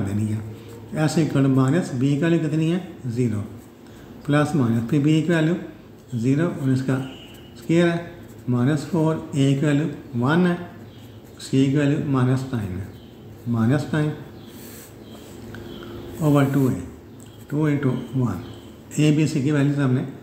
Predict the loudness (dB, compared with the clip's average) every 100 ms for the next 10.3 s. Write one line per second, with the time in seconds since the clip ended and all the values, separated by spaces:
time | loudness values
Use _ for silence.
0 | -20 -20 -20 -20 -20 -6 2 4 6 4
1 | 2 0 -2 -2 0 2 2 4 4 4
2 | 4 4 2 -2 0 4 4 4 2 0
3 | -4 -2 -2 0 -2 0 0 0 0 -2
4 | 0 2 2 2 0 -2 0 0 0 0
5 | 0 -2 -8 -16 -20 -20 -14 -4 2 4
6 | 4 4 2 2 4 4 4 0 -6 -16
7 | -20 -20 -20 -20 -6 0 2 2 2 2
8 | 2 4 2 0 0 0 0 0 2 2
9 | 0 0 0 0 0 0 2 4 4 2
10 | 2 2 0